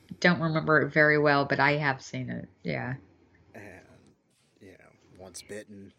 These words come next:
Speaker 2: Not a-, they're not all comedies. I mean,
Speaker 1: Yes.
Speaker 2: uh, but what was
Speaker 1: Yes.
Speaker 2: that one? Thirst. I saw that one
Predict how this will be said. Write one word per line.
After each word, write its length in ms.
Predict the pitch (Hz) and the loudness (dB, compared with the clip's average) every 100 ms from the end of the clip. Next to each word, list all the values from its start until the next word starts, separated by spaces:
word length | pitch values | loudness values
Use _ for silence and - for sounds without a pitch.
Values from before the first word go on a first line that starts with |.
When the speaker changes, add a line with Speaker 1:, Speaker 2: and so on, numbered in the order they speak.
| - _ | -20 _
Speaker 2:
Not 200 | 147 170 | -8 -6
a-, 100 | 131 135 | -6 -10
they're 260 | 117 135 | -10 -6
not 180 | 143 123 | -2 -2
all 140 | 104 95 | -4 -10
comedies. 540 | 101 98 90 82 87 | -14 -14 -16 -18 -18
I 60 | 92 | -10
mean, 220 | 87 175 | -10 0
Speaker 1:
Yes. 580 | 170 165 170 - - - _ _ _ _ 104 | 2 2 0 -6 -14 -18 _ _ _ _ -20
Speaker 2:
uh, 220 | 85 80 - _ - | -18 -18 -20 _ -20
but 180 | 92 78 | -18 -14
what 80 | |
was 60 | 170 | -10
Speaker 1:
Yes. 220 | 160 151 | -8 -8
Speaker 2:
that 200 | 107 98 | -10 -16
one? 160 | 90 90 | -18 -20
Thirst. 560 | - 123 113 - - 127 | -14 -10 -8 -8 -10 -10
I 80 | |
saw 260 | 104 127 110 | -10 -6 -6
that 240 | 107 104 | -6 -8
one 340 | 107 110 104 | -10 -12 -14